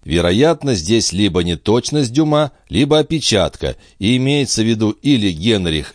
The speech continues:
Зизерс, барон Салис, годы жизни тысяча семьсот пятьдесят третий, тысяча восемьсот девятнадцатый, наемный швейцарский офицер,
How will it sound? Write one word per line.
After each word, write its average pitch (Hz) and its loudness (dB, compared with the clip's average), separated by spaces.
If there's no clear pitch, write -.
Зизерс, 143 0
барон 95 0
Салис, 92 -2
годы 87 0
жизни 82 -2
тысяча 87 -2
семьсот 82 -2
пятьдесят 76 -2
третий, 127 0
тысяча 95 -2
восемьсот 87 -2
девятнадцатый, 76 -4
наемный 117 0
швейцарский 101 0
офицер, 117 0